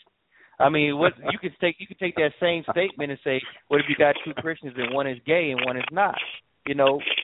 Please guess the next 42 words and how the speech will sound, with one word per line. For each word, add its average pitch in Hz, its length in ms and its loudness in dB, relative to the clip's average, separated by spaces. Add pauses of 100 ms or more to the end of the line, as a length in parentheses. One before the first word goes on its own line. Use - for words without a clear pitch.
(680)
you 175 140 -8
can 165 120 2
ask 156 180 6
the 147 140 -4
same 156 180 -2
question 156 360 -4
in, 151 60 -8 (160)
in, 139 240 -6
in 131 120 -6
that 175 260 0 (1400)
as 131 200 4
well. 151 320 4
But 113 280 0 (120)
you 135 180 -14
just, 139 160 -4 (200)
your 120 160 -2 (120)
prayer 185 280 2
would 127 180 -2
be 123 300 -8
for 120 80 -8
that 117 260 2
one 123 320 0 (340)
to - 60 -12
turn 135 300 0
his, 113 100 -4 (180)
turn 135 240 2
from 123 160 0
his 110 140 -4
wicked 113 300 -4
ways, 113 420 2 (540)
as, 117 180 8 (360)
uh, 104 220 4 (140)
Second 135 300 2
Chronicles 120 440 0
seven 123 260 0
fourteen 131 540 -2
says. 110 260 4 (360)
But 139 160 8 (420)
if 147 140 -6
he 165 180 -14
doesn't, 180 380 2
then 156 220 -4